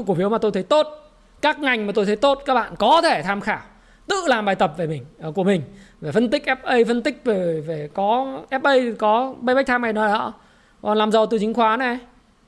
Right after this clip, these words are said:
rồi mười tám nghìn phần trăm Ichimoku, rồi sóng Elliott, đầy đủ hết. Ở đây này,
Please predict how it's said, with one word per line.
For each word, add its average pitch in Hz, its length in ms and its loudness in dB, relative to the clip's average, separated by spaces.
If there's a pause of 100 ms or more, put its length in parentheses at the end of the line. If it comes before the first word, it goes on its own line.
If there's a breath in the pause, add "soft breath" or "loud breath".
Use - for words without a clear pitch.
(140)
rồi 208 540 2
mười 208 140 0
tám 214 200 0
nghìn 277 160 -2
phần 233 140 0
trăm 247 240 0
Ichimoku, 254 960 0
rồi 226 360 -2 (180 soft breath)
sóng 233 240 -2
Elliott, 285 440 0
đầy 262 140 2
đủ 247 160 6
hết. 294 200 4 (160)
Ở 233 100 2
đây 262 160 4
này, 277 180 -2